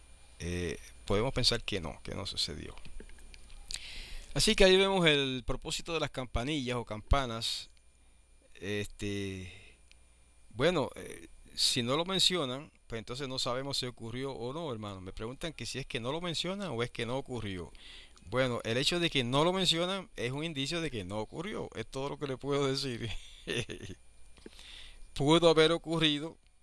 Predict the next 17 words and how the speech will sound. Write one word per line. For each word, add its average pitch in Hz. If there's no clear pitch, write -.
y 117
que 113
no 113
lo 123
mencionen, 123
pero 113
lo 101
dudo 156
mucho 156
de 104
que 120
un 131
acto 170
tan, 151
tan, 131
tan 127
extraordinario 123